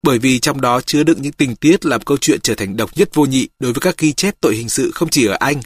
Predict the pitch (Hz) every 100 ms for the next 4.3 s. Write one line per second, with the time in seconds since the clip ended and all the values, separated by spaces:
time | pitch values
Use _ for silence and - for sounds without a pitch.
0 | _ - 117 120 107 104 113 113 139 175
1 | 147 143 196 - _ _ _ _ _ _
2 | _ - 151 151 160 160 160 151 143 113
3 | 107 139 143 151 151 123 127 117 113 139
4 | 151 131 165